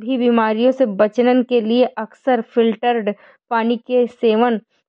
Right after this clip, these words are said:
के लिए कहते हैं। किसी गंभीर बीमारी से जूझ रहे व्यक्ति के लिए यह अच्छा होता है, लेकिन जब दैनिक जीवन में हम फिल्टर पानी पर ही निर्भर हो जाते हैं, तो यह गंभीर हो सकता है। क्या करता है फिल्टर? फिल्टर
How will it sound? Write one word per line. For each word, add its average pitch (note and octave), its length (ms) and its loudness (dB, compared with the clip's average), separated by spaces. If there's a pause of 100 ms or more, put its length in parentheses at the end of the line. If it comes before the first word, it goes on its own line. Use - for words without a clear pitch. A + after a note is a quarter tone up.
(200)
के B3 100 -4
लिए A#3+ 180 0
कहते A3+ 360 0
हैं। A#3 120 2
किसी A#3+ 300 -4
गंभीर A3+ 460 2
बीमारी A#3 400 2
से B3 160 0
जूझ A#3 360 0
रहे A#3 200 2
व्यक्ति A#3 360 -2
के A#3+ 160 0
लिए A#3+ 240 2
यह A#3 320 0
अच्छा A#3 320 -6
होता A3+ 300 -2
है, A3+ 120 -2
लेकिन A3 440 0 (340)
जब B3+ 200 0
दैनिक A3+ 520 0
जीवन A#3+ 280 2
में C4 100 4
हम B3 260 0
फिल्टर A#3 380 0
पानी A#3 360 -2
पर B3+ 240 -4
ही B3+ 180 0
निर्भर A#3+ 360 2
हो A#3+ 180 2
जाते A3 320 0
हैं, A#3+ 180 2
तो C4 220 -8
यह B3 220 0
गंभीर A3+ 400 2
हो A3 120 2
सकता G#3 380 -6
है। G3+ 140 -10 (380)
क्या C#4+ 160 0
करता C#4+ 360 0
है C#4 120 4
फिल्टर? D4 380 0
फिल्टर C#4 500 0